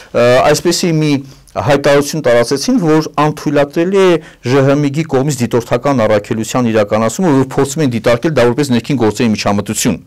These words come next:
Այսինքն ռուսական դաշնությունը, ը, ռուսական դաշնության իշխանությունը իրապես, սրանք քիչ տարբեր են։ Ը, իշխանությունները սկսեցին քաղաքական բոլորովին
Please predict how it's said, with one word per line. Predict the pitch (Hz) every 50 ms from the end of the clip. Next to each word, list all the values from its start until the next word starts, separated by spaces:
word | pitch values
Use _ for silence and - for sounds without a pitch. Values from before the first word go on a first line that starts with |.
| - _ _ _ _ _ _ _ _ _ _ _ _ _ _ _ _ _ _ _ _ _ _ _ _ _ _ _ _ _ 170
Այսինքն | 175 170 - 233 285 311 294 240 - - - _ _ _ _ _ _ _ _ _ _ _ -
ռուսական | 123 127 151 - 208 196 202 240 269 262 -
դաշնությունը, | 151 147 147 151 - 170 156 - - 254 254 254 233 208 180 156 - - - _ _ _ _ _ _ _ _
ը, | - - 120 113 110 110 107 104 101 101 98 95 85 - - - _ _ _ _ _ _ _ _ - 101
ռուսական | 98 107 107 98 107 101 - 139 139
դաշնության | 123 120 - - 117 - 139 131 127
իշխանությունը | - - 127 120 120 - - 143 120 82 - - - _ _ _ _ - 95
իրապես, | 87 85 80 - - - - -
սրանք | 92 90 85 -
քիչ | - 143 98 - -
տարբեր | - 87 87 85 85 78 73 71
են։ | - - - - - - - - - - _ _ _ _
Ը, | - 101 104 - -
իշխանությունները | 143 - 196 196 196 196 - 233 302 339 302 -
սկսեցին | - - - 214 214 - 302 285 - - _ _ _ _ _ _ _ _ _ -
քաղաքական | - - 180 180 185 175 196 196 196 - 240 262 247 - - - - - _ - 151 135 131
բոլորովին | 135 151 170 180 185 196 202 214 226 233 226